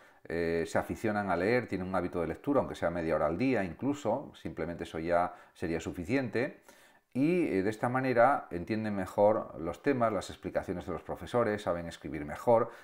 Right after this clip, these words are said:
amplían su vocabulario, aumentan su inteligencia, desarrollan su imaginación y todo eso les ayuda en el proceso de enseñanza-aprendizaje.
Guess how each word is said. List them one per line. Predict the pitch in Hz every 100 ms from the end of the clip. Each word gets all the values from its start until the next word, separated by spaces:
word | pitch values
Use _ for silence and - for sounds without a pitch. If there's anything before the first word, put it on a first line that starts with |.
| -
amplían | 80 85 90
su | 87 90
vocabulario, | 78 - 71 92 117 101 104 - - -
aumentan | 82 80 95 90 85
su | -
inteligencia, | 82 71 - 127 123 104 98 - - -
desarrollan | 85 - 82 87 87
su | 92
imaginación | 80 - 92 76 - 120 113 135 - -
y | 101
todo | 123
eso | 127 139
les | 117
ayuda | 113 113 123
en | 110
el |
proceso | - 87 101 - 123 120 95
de | 85
enseñanza-aprendizaje. | 85 80 87 104 92 78 78 - 190 76